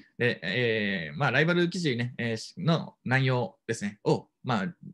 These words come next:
な-、取り入れるっていうのはあれなんですけども、お、把握して、その上で、まあ、自分のコンテンツを書いていくということですね。上位表示の記事を把握してないと、やっぱり何書いていいか分かんないですし、どんな記事がGoogleに評価されているのかも分かんないんで、えー、全ては上位表示の記事が基準になります。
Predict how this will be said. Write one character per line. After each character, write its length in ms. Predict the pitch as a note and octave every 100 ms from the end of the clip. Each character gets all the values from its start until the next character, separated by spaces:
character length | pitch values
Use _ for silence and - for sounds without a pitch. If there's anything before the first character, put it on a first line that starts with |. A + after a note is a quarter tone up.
| _ _ _ _ _ _
な-、 180 | F#2+ A2+
取 220 | A#2 C#3
り 40 |
入 80 | A3
れ 80 | C4+
る 20 |
っ 20 | C3+
て 120 | C3
い 20 |
う 40 |
の 40 | A#2+
は 80 | G#2+
あ 20 |
れ 80 | A2+
な 100 | A2
ん 60 |
で 60 | G2
す 80 | -
け 100 | G2+
ど 80 |
も、 480 | A#2+ D3+ A#2+ G2+ G#2+
お、 80 | F#2+
把 180 | D#3+ E3
握 100 | E3+
し 80 | -
て、 180 | F#3 - - -
そ 100 | F3+
の 80 | A3+
上 100 | F#4
で、 200 | A2+ F2+
ま 80 | A2+
あ、 20 |
自 100 | A2
分 120 | B2
の 60 | B2
コ 100 | B2+
ン 60 |
テ 60 | A2+
ン 40 |
ツ 80 | -
を 40 | F#2+
書 80 | A2+
い 60 |
て 60 | F#2
い 20 |
く 40 |
と 120 | - -
い 100 | A2
う 40 | G#2+
こ 60 |
と 220 | G2+ F#2+
で 60 | E2+
す 100 | -
ね。 100 | G2 - - -
上 160 | D#3+ G#3+
位 20 |
表 100 | B3
示 120 | B3
の 80 | D3
記 120 | E3
事 100 | C3+
を 260 | A#2+ G#2 -
把 200 | - C#3+
握 60 | D3+
し 80 |
て 60 | -
な 80 | C#3+
い 60 |
と、 220 | G#2+ A2 F2
や 80 |
っ 20 | C#3
ぱ 80 |
り 80 | G3+
何 180 | C#3+ G3+
書 60 | D3
い 60 |
て 80 | A2
い 20 |
い 40 | G#2
か 60 |
分 60 | G2
か 80 | A#2
ん 40 |
な 60 | G#2
い 40 |
で 80 | F2+
す 80 | -
し、 240 | A2+ F2 - _
ど 100 | D3+
ん 40 | G3+
な 100 | D#3
記 100 | C#3+
事 80 | A#2
が 280 | C#3 G2 -
Google 280 | C3 C#3 C3
に 100 | B2+
評 120 | C#3+
価 80 | A2+
さ 100 | A#2
れ 40 |
て 60 | A2+
い 40 |
る 40 | A2
の 60 |
か 80 | G#2+
も 80 | C#3
分 60 |
か 100 | G#2+
ん 20 | G#2
な 80 |
い 40 | F#2
ん 40 |
で、 160 | F2 - - - -
え 80 | A2+
ー、 20 |
全 220 | G#3+ A#3
て 60 | C3+
は 60 |
上 120 | G#2
位 40 | E3+
表 100 | G3+
示 240 | G#3+ F#3
の 80 | A#2
記 100 | G2
事 80 | C3+
が 100 | F2
基 120 | G#2+
準 120 | C3
に 60 | C#3
な 100 | B2+
り 80 | A#2
ま 120 | A2
す。 180 | -